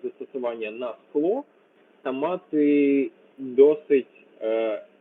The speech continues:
цікаві, е, такі провідникові властивості. Вони досліджували, як воно буде змінюватися, якщо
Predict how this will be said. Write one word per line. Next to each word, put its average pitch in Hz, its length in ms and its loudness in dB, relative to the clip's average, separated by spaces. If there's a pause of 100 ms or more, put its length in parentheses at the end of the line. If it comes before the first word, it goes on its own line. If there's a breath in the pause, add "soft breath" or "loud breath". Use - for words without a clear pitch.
(140)
цікаві, 131 760 -2 (560)
е, 110 280 -6 (100)
такі - 180 -10
провідникові 139 640 0
властивості. 120 640 2
Вони 123 220 -2
досліджували, 123 680 -2
як 127 220 -2
воно 120 180 -4
буде 110 320 -8
змінюватися, 127 760 -6 (1000)
якщо 131 460 2